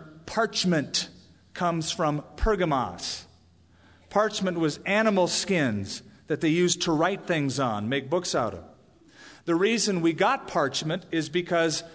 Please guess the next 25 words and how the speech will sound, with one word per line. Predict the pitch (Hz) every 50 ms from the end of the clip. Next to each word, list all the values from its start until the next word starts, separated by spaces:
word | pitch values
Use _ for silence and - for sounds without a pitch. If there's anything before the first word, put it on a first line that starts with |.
| - - - -
Egypt | - 233 254 240 190 - 180 165 160 - - - - - - - - - - - _ _ - _ _ _ -
stopped | - - - - - - 220 214 220 220 220 - 147 147
the | 170 165
shipment | - - - 240 233 - 170 156 165
of | 156 - -
papyrus | - 160 160 - - 196 208 226 208 165 120 104 - - - - - - - - - -
to | - 151
Pergamos, | - 160 156 151 135 139 135 135 135 147 151 156
and | 165 165
they | 170 170
had | 170 151
to | 151
come | 147 - 170 170
up | 175 170 165
with | 147 131
some | - - 196 185 180 165
way | 151 160 160 160
of | 151 127 113
writing | 123 139 156 165 165 156 151 143 131
their | 131 123 120 117 - - - - 147 135
doctrines, | 147 170 180 202 220 220 - 143 120 120 131 131 123
their | 127 120 117
books, | 110 110 196 196 165 - - - - - - - - - - -
their | 127 127 123
learning. | 131 151 185 202 170 127 107 98